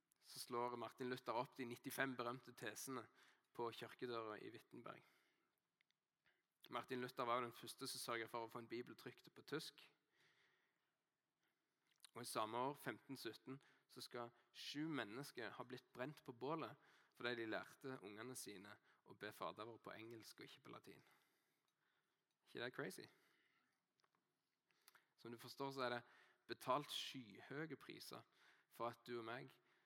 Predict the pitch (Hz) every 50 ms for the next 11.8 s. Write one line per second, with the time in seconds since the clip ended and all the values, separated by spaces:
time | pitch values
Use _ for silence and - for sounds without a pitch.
0 | _ _ _ _ _ _ - - 120 113 - 113 113 107 107 107 117 117 110 110
1 | 110 107 110 - - 110 107 - - - - - - - - - - - - -
2 | - - - - - - _ _ _ _ - - 120 120 - - 131 127 123 123
3 | 127 131 131 - - 117 - 117 104 - 110 113 110 - - - - - _ _
4 | _ _ _ _ _ _ _ - - 123 123 127 127 131 131 131 - - - -
5 | 113 113 110 113 110 107 120 117 113 117 131 147 151 170 165 160 151 - - -
6 | _ _ _ _ _ _ _ _ _ _ _ _ _ _ _ _ _ _ _ _
7 | _ _ _ _ _ _ _ _ _ _ - 117 123 131 135 135 131 127 131 139
8 | 139 - - - 135 131 123 117 107 104 107 - - 104 98 - - 127 135 123
9 | 104 - - _ _ _ _ - - _ _ _ _ _ _ _ _ _ - -
10 | 117 113 113 117 117 113 - 123 113 107 - - - 127 127 131 123 110 110 113
11 | - - - - _ _ _ - - - 117 113 113 117 117